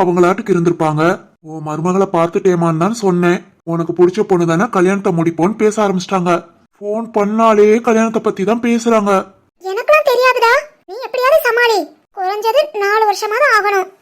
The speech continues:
Speaker 2: படிச்சு முடிச்ச உடனே நல்ல வேலைக்கு போகணும்டா. என்னால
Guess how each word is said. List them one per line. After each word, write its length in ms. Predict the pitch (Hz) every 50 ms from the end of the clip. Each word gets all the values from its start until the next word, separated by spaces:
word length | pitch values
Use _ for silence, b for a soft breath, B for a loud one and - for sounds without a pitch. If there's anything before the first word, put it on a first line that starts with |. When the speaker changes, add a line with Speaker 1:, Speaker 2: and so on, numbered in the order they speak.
| -
Speaker 2:
படிச்சு 240 | 359 359 392 392 453 415
முடிச்ச 180 | 392 370 381 392
உடனே 120 | 370 403 440 403
நல்ல 140 | 349 359 427 480 403 381
வேலைக்கு 260 | 415 494 523 - - 453
போகணும்டா. 340 | - 381 359 339 339 359 466 - - _ _ _ _ - 392
என்னால 260 | 427 466 523 571 587